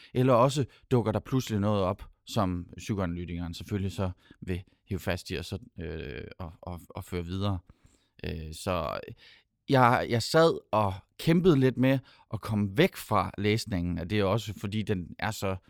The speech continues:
tydelig og, og åbenbar. Øhm, men jeg havde svært ved at komme andre steder hen, øh, og så, øh, slog jeg til tå-, øh, slog mig til tåls med det, fordi at jeg synes, det er et sjovt greb,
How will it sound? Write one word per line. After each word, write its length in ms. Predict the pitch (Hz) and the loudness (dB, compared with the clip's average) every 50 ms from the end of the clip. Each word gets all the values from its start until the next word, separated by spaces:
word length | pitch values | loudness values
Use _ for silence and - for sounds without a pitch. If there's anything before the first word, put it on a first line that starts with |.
| _ _ _ | _ _ _
tydelig 680 | - - - 151 151 165 175 180 170 143 135 117 110 - _ _ _ _ _ _ | -6 0 6 8 8 8 8 6 6 4 4 2 2 0 _ _ _ _ _ _
og, 300 | - 95 95 92 85 - | -2 0 0 0 -2 -4
og 220 | - 90 95 - | -6 -6 -6 -2
åbenbar. 960 | - 131 143 156 165 160 131 127 113 - - 104 98 98 95 - - - _ _ _ _ _ _ _ _ _ - | 2 4 6 6 4 4 2 2 2 2 2 2 4 4 2 0 -4 -10 _ _ _ _ _ _ _ _ _ -2
Øhm, 720 | 110 110 107 98 95 92 92 98 98 95 95 92 90 92 - _ _ _ _ _ _ _ - _ _ _ _ _ _ _ - | 0 0 2 2 0 0 -2 -4 -4 -4 -4 -4 -6 -8 -12 _ _ _ _ _ _ _ -20 _ _ _ _ _ _ _ -4
men 340 | 117 113 120 120 120 123 117 | 0 2 4 6 6 6 6
jeg 200 | 127 123 123 120 - - 117 - - | 4 4 2 0 -2 -8 -12 -8 -4
havde 140 | 131 135 127 | -2 -2 -2
svært 300 | - - 247 247 208 - | 0 2 2 2 4 4
ved 80 | - 143 | 0 -2
at 80 | 120 | 0
komme 340 | - 123 113 110 123 135 82 | 0 -2 -2 0 -2 -2 -2
andre 240 | 107 113 123 131 117 | -2 -2 -2 -4 -4
steder 260 | - - 120 117 113 | -4 -2 -2 0 0
hen, 300 | 110 113 117 113 110 113 - _ - | 0 -2 -2 -4 -4 -6 -12 _ -8
øh, 280 | 107 104 95 90 90 90 - - | -6 -4 -2 -2 -2 -4 -4 -2
og 280 | - 110 110 110 110 - - _ _ _ _ _ _ _ _ _ _ | 0 2 2 2 2 0 -4 _ _ _ _ _ _ _ _ _ _
så, 340 | - - - 131 131 135 - - - - | -6 0 2 2 2 2 0 -4 -8 -8
øh, 140 | - 110 107 | -6 -6 -6
slog 260 | 98 - - 117 110 | -4 -2 0 0 2
jeg 120 | 104 104 - | 2 0 -2
til 100 | - - | -4 -6
tå-, 320 | - - 156 131 92 78 82 | -4 -2 -2 -2 -2 -4 -4
øh, 140 | 98 104 | -6 -6
slog 260 | 95 - - 113 107 104 | -6 -4 -4 -2 -2 0
mig 120 | 104 98 | -2 -2
til 120 | - - | -4 -6
tåls 320 | - - 165 165 123 - - | -2 0 0 0 0 0 0
med 220 | 120 131 139 156 | 2 2 2 2
det, 120 | 160 160 120 | 2 -2 -4
fordi 460 | - - - 107 90 123 127 123 107 | -6 -8 -10 -6 -4 -2 -2 0 -2
at 140 | 95 101 92 | -2 -4 -6
jeg 80 | 107 | -6
synes, 220 | - - 143 127 - | -6 -6 -6 -6 -4
det 200 | - 107 95 95 | -4 -4 -4 -4
er 40 | |
et 80 | 95 - | -4 -6
sjovt 300 | - - 113 101 98 - | -4 -2 -2 -2 -4 -2
greb, 260 | - 147 151 151 123 | -2 0 0 0 -2